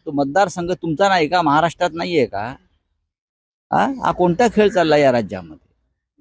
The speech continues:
पैसे काय तुमच्या घरी झाडाला आलेत? खोक्या लागलेत का झाडाला तुमच्या? हा, वर्षा बंगल्यावर, सागर बंगल्यावर, देवगिरीवर, बारामतीत, नागपूरला इकडच्या काळात सुरू झालं.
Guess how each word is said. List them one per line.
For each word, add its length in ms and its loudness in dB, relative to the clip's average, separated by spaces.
पैसे 300 2
काय 120 4
तुमच्या 340 -2
घरी 280 -2
झाडाला 420 -2
आलेत? 280 0
खोक्या 320 2
लागलेत 400 2
का 80 0
झाडाला 380 2
तुमच्या? 400 -4
हा, 120 4
वर्षा 340 2
बंगल्यावर, 560 4
सागर 400 2
बंगल्यावर, 540 4
देवगिरीवर, 680 4
बारामतीत, 640 2
नागपूरला 800 0
इकडच्या 460 -4
काळात 240 0
सुरू 280 -4
झालं. 260 -8